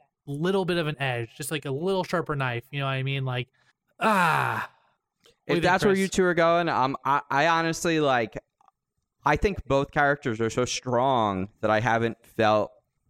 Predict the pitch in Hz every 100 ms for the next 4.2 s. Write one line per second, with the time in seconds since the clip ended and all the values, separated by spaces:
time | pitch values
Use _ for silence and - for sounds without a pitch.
0 | _ - 127 135 - 113 101 95 - 87
1 | - 110 107 104 - 92 104 98 92 85
2 | 98 139 151 165 165 - - 107 110 165
3 | 254 - _ _ _ _ - 104 98 92
4 | 87 87